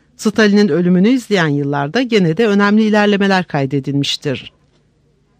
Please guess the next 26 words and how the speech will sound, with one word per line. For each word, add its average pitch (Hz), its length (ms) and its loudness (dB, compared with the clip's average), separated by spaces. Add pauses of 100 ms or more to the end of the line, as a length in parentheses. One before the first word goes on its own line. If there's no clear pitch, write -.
(460)
Şurası 269 400 0
açıktır 165 500 -2
ki 254 220 -4
Kruşçev, 202 580 0
Sovyetler 220 600 0
Birliği'nin 233 420 2
korkudan 214 540 0
çok 240 300 -2
hayranlık, 160 580 0
hatta 226 320 -2
sevgi 208 380 -2
uyandırmasını 202 680 -2
istiyordu. 135 720 -6 (1200)
Kaynakları 214 640 2
askeri 240 360 0
yatırımlardan 233 840 2
çekerek 170 580 -4
tarım 247 320 2
ve 240 100 4
tüketim 220 420 -2
malları 214 440 2
alanındaki 196 580 0
yatırıma 196 380 0
yöneltmek 170 600 -2
de 143 80 -4
istiyordu. 131 720 -8